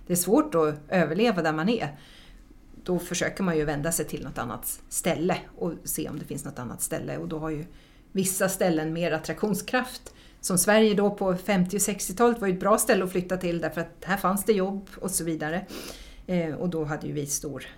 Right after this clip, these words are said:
dragningskraft eller pullkraft. Och det är klart att, eh, om man har en generös flyktingpolitik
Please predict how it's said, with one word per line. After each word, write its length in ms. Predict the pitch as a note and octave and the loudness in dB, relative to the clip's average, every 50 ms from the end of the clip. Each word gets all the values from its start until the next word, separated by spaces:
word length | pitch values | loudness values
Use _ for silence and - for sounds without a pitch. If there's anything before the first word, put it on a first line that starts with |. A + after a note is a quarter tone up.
| - - | -16 -6
dragningskraft 800 | E3+ - E3 D#3+ D#3 D#3+ D#3+ D#3 D3+ - - - - - - F3 | 0 2 4 4 2 2 -2 -6 -6 -6 -6 -6 -8 -6 -8 -8
eller 100 | D3+ D3 | -8 -8
pullkraft. 1040 | - - F3+ - D3 - - - - - - - - - - - - - - - - - - - - - - - - - - - - - - - - - | -6 -6 -6 -6 -6 -8 -14 -18 -20 -12 -8 -6 -6 -6 -6 -10 -14 -16 -18 -20 -20 -20 -20 -20 -20 -20 -20 -20 -20 -20 -20 -20 -20 -20 -20 -20 -20 -2
Och 140 | - - A3 | 2 4 4
det 100 | G3 G#3+ | 4 4
är 40 | G#3+ | 4
klart 260 | - F#3 - - - | 4 4 4 4 4
att, 400 | E3 F3 - - - - - - - | 0 0 0 -2 -6 -6 -6 -6 -4
eh, 260 | - F3+ F3 F3 D#3 - - | -2 -2 -2 -2 -2 -4 -4
om 180 | - F3 F#3 F3+ | -2 0 0 0
man 120 | E3+ E3 | 0 -2
har 180 | D#3 E3 E3 D#3+ | -2 -2 0 0
en 120 | E3+ F3 | 0 -2
generös 760 | - - F3+ F3+ E3+ E3+ F3 G#3+ A#3+ B3 A3 - - - - | -2 0 0 2 2 2 4 4 4 4 4 2 0 -2 -4
flyktingpolitik 1160 | - - - F3+ - - - - F#3 F3 F3 - F3+ F3 E3 F3 - D#4 F4 E4+ - - - | -4 -4 -6 -6 -6 -8 -6 -4 -2 -2 -2 -2 -2 -2 -2 0 4 4 4 4 2 0 -6